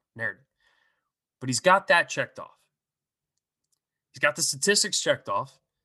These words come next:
He's got arguably the most unblockable shot in the N B A right now. His jab step back three is ridiculous. He's got by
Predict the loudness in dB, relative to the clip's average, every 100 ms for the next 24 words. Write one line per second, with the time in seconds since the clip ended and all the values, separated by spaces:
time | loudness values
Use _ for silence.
0 | _ _ -6 0 0 4 6 6 2 2
1 | 2 4 0 0 -12 -20 _ _ 2 4
2 | 6 6 6 2 -10 0 4 4 2 -6
3 | -4 -4 -2 -2 -2 -6 -6 -8 -8 -10
4 | 0 2 4 2 0 -2 -2 -6 -6 -6
5 | 0 0 0 -6 _ _ _ _ _ -14
6 | -14 -4 0 0 -2 -14 -16 -16 -20 _
7 | _ _ _ _ _ _ -2 0 4 4
8 | 2 2 2